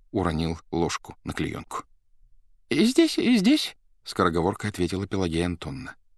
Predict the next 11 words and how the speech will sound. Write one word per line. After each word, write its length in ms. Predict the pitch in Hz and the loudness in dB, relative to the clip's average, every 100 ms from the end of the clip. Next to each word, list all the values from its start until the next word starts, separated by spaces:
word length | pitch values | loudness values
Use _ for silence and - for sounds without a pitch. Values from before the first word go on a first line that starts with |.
| _ | _
И 100 | 107 | -2
пришедшие 720 | - 92 - 127 - - 123 | 2 2 2 0 0 0 2
немедленно 640 | 127 120 104 98 104 107 110 | 4 4 4 2 0 0 -2
устремились 640 | 135 - 113 85 85 - | -4 0 2 2 0 -4
в 80 | - | -6
коридор. 420 | 90 87 71 - _ _ _ _ _ _ | -6 -6 -8 -14 _ _ _ _ _ _
"А 180 | - 214 | 2 4
в, 260 | 175 151 - _ _ | 4 0 -4 _ _
в 120 | - - | -12 -2
чем 200 | 294 302 | 2 4
дело?" — 360 | 208 95 78 | 4 0 -6